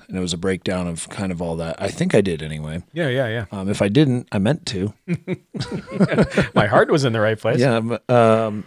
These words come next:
Speaker 1: but yeah, that, but it, that just basically goes on to say, like, you know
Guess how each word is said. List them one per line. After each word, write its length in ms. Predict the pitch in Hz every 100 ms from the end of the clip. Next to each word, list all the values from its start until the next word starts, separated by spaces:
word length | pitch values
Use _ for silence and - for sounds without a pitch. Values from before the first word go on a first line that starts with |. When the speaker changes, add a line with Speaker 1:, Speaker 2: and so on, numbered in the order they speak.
| -
Speaker 1:
but 140 | 113
yeah, 260 | 113 120 104
that, 220 | 107 107
but 140 | 120
it, 200 | 127 - _ _ _ _ - - - _ _ _ _
that 260 | 127 127 135
just 240 | 127 117
basically 420 | 113 110 - 110 98
goes 260 | 107 101
on 220 | 101 95 92
to 140 | 92
say, 320 | 90 101 92
like, 440 | 92 90 87 - - - - _ _ _ _ _ _ _ _ -
you 140 | 98
know 320 | 87 85 87